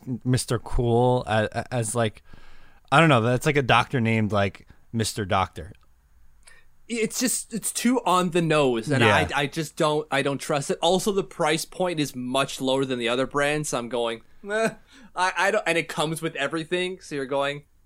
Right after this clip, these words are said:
Speaker 2: "Ah, th-, th-, th-, there's something here that
Speaker 1: Yeah.
Speaker 2: doesn't fit."
Speaker 1: It's too good to be true, so I, I, smart move from you, Mitch, gonna be honest there.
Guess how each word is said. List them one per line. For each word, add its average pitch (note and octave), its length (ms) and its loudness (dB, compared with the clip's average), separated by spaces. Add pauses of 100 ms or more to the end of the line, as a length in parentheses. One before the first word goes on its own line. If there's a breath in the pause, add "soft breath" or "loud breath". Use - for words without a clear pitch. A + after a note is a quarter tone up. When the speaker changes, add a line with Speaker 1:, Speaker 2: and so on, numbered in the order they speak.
(140)
Speaker 2:
"Ah, A#2+ 400 0
th-, D3 220 -4
th-, E3 180 -4
th-, F#3+ 160 -2
there's A#3+ 220 0
something F#3+ 380 2
here F#3+ 160 2
that F3+ 60 2
Speaker 1:
Yeah. F3 140 2
Speaker 2:
doesn't E3+ 300 0
fit." D3+ 300 2 (280 soft breath)
Speaker 1:
It's A2 180 -2
too C#3 180 2
good A#2+ 200 4
to A#2 80 -2
be G#2 140 2
true, F#2 400 -4
so F#2 340 -2
I, A#2 280 2
I, - 80 -4
smart F3+ 440 2
move C3 240 2
from G#2+ 220 -2
you, G2 100 2
Mitch, F#2 240 -4
gonna G#2 160 -2
be F#2+ 140 -2
honest F2+ 260 -6
there. F2 220 -8